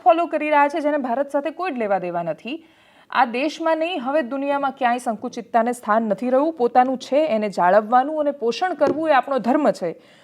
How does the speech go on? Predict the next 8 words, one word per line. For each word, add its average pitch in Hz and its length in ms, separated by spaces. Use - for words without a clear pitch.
પણ 302 140
બીજાનું 302 380
અસ્વીકાર 302 600
આપણે 285 240
ક્યારેય 220 300
નથી 208 240
કરી 165 220
શકવાના. 160 480